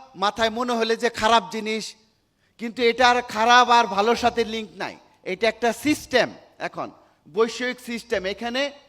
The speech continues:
যৌন বিকৃতির কোনো ইস্যুই না। ধরেন আপনি বিল্ডিং বানাচ্ছেন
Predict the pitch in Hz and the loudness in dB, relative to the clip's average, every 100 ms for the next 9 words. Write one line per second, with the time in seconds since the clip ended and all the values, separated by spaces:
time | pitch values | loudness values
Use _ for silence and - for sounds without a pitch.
0 | _ _ _ _ _ _ _ 151 220 247 | _ _ _ _ _ _ _ -2 0 2
1 | 262 247 254 262 254 254 226 - _ _ | 0 -2 -6 -8 -10 -10 -12 -20 _ _
2 | _ - 220 233 240 233 190 147 196 233 | _ -12 -6 -4 -4 -4 -4 -4 -2 4
3 | 233 233 233 220 233 254 240 254 262 247 | 4 4 0 2 2 2 6 6 6 4
4 | 277 180 | 2 2